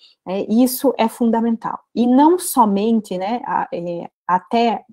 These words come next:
pouco tempo atrás, a gente falava muito disso, especialmente nas ciências humanas, sociais aplicadas, com relação ao uso de fontes mais tradicionais, vamos dizer, artigos, livros, capítulos, né?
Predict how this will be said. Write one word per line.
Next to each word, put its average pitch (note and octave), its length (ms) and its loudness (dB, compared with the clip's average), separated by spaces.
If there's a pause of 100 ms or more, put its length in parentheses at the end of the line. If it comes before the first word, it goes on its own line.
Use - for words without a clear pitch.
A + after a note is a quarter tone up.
pouco A3+ 260 2
tempo F#3 260 -4
atrás, G3+ 320 0
a G3+ 60 0
gente G3+ 220 -4
falava A#3+ 460 4
muito A3 420 0
disso, F3+ 440 -8
especialmente G3+ 840 -2 (340)
nas F#3+ 120 -2
ciências F#3+ 440 -2
humanas, F#3 560 2
sociais F3+ 440 -6
aplicadas, G3+ 720 -2 (400)
com - 120 2
relação D4 480 4
ao C4+ 80 8
uso C4+ 240 6
de B3+ 200 0
fontes A#3+ 440 -2
mais A3 560 -4
tradicionais, G#3+ 840 2
vamos F3+ 260 -6
dizer, F3+ 280 -6
artigos, E3+ 760 -4
livros, F3+ 580 -4
capítulos, - 960 -4
né? A3 240 -6